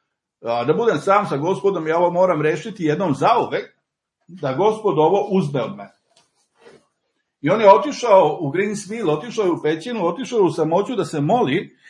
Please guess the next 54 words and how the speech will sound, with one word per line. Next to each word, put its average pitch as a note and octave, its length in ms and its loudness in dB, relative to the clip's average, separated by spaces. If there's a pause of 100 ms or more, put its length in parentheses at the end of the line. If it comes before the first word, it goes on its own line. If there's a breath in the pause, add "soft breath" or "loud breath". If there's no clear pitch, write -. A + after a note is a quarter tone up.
(180 soft breath)
da C#3+ 140 2
Bog A3+ 380 8
ukloni A3+ 480 -2
vizije G3 400 -4
iz C#3 120 -4
njegovog C#3+ 460 2
života. - 400 -14 (1500)
Da B2+ 180 0
Bog A#3+ 240 6
to C4 120 0
uzme F#3 220 0 (120)
od G2 60 -20
njega. F#2 140 -20 (640)
Vidite, F3+ 320 0
to A#3 80 6
je A#3 120 2
paradoksalna E3+ 720 2
stvar. F#3+ 320 0
Danas F#3 260 -2
bi G3+ 80 -2
ljudi G3+ 220 2
odlazili F#3 440 -2
u D3+ 100 -6
pećinu F3+ 360 -6
da F#3 120 -4
im E3+ 100 -8
Bog F#3+ 200 -2
to G3 160 -4
da. A#3 420 -2 (440 soft breath)
Ali D3 220 4
onaj A3+ 280 4
koji G3+ 180 0
je G3 180 2
to A3+ 260 6
imao, G3+ 460 2
koji E3+ 180 2
je D#3 80 -4
to G3+ 60 4
imao G#3 360 6
po F3 120 -2
Božjoj F#3 500 2
volji, D3+ 360 0
koji F3+ 180 -2
je D#3 140 -4
to G#3+ 100 4
imao G#3+ 380 2
od D3 100 0
rođenja, D#3 540 -2
koji E3 140 -4
je D3+ 80 -6
to G3+ 80 0
imao G3+ 460 2
kao G#3 200 4
dete, C#3 540 -2